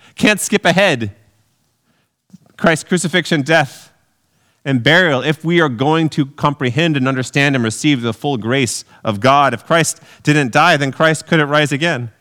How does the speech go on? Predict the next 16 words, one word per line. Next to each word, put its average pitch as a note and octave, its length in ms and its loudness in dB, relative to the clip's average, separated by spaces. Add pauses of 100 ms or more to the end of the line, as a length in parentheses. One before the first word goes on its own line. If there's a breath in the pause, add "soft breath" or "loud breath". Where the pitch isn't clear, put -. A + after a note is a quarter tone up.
(2750)
It C3+ 80 0
matters E3+ 360 2
because D#3 340 -2
we C#3+ 160 2
see F#3 180 -2
people E3 260 -2
die D3+ 420 2 (280)
all D3+ 200 4
the D3+ 80 -4
time. D#3+ 380 2
We D3+ 120 2
experience E3 600 0
death A2 520 0 (420 soft breath)
all B2+ 220 4
the A2+ 80 0
time. F2 400 -4